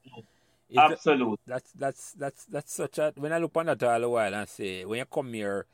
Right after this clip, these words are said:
Speaker 2: you're doing the same job and you're getting ten times the amount just based on the cur-, the price of the currency. It is.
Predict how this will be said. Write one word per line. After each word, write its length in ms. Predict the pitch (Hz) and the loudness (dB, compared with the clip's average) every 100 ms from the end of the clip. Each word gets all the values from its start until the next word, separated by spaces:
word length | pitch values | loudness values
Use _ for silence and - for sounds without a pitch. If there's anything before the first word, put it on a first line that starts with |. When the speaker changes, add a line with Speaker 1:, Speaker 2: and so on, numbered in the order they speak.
| _ _ | _ _
Speaker 2:
you're 120 | 127 | -4
doing 120 | 139 127 | -4 -4
the 60 | |
same 340 | - - 135 113 | -6 -2 -2 0
job 200 | 113 107 | -2 0
and 80 | |
you're 80 | 113 113 104 | -2 -2 -4
getting 380 | 110 101 95 - _ _ _ _ _ - | -4 -8 -10 -16 _ _ _ _ _ -2
ten 220 | 165 147 | 0 2
times 240 | 156 139 | 2 2
the 80 | 139 | 0
amount 320 | 143 131 104 | 0 -2 0
just 200 | 120 - | -2 -2
based 240 | 127 120 - | -4 -4 -4
on 140 | 113 | -6
the 60 | 110 | -6
cur-, 240 | - 156 | -4 -4
the 100 | - | -4
price 380 | 98 - 131 107 | -10 2 2 2
of 80 | 107 | -4
the 80 | 113 | -6
currency. 540 | 117 101 87 - 95 | -6 -6 -8 -12 -14
It 100 | 117 | -8
is. 420 | 127 117 - - | -10 -10 -16 -20